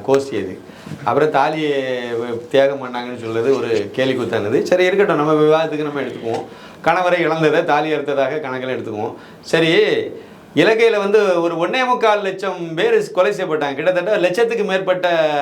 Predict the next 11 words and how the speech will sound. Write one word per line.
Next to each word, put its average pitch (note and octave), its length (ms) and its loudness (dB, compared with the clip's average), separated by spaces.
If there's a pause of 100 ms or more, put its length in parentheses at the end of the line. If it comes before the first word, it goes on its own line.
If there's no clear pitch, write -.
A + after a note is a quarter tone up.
ஈழ A3+ 440 -2
தமிழச்சிகள் F#3+ 640 0
எல்லாம் F3+ 300 -2
தாலி G#3 420 0
அறுத்தாங்களே, D#3 420 -6
அதுக்கு D3+ 300 -2
காரணம் C3+ 500 -2
யார்? F#2+ 180 -8 (1200)
ஒரு F3+ 400 2
தாலி F3 540 2
அறுக்கப்பட்டதற்காக C3+ 1500 0